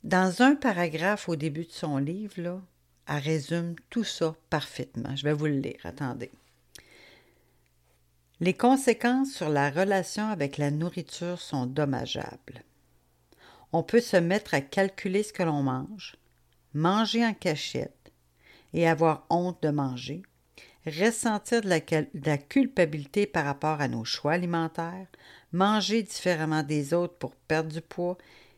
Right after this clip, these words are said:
et ne plus ressentir de plaisir à manger. Le fait de suivre des règles alimentaires imposées par les diètes amaigrissantes risque aussi de nous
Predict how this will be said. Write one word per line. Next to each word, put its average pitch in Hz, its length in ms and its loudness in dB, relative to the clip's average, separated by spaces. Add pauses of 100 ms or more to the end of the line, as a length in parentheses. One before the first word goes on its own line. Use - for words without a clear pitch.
(140)
et 175 120 0
ne 170 140 4
plus - 240 -2
ressentir 190 680 -2
de 160 120 2
plaisir 165 600 0
à 139 60 0
manger. 131 440 -6 (640)
Le 165 120 2
fait 226 220 2
de 196 140 2
suivre 202 540 -4
des 143 220 -2
règles 156 360 -2
alimentaires 147 760 0 (100)
imposées 175 640 -4
par 143 180 -6
les 127 120 -2
diètes 156 360 -2
amaigrissantes 135 840 -4 (400)
risque 202 420 -2
aussi 196 420 -4
de 170 100 0
nous 143 200 0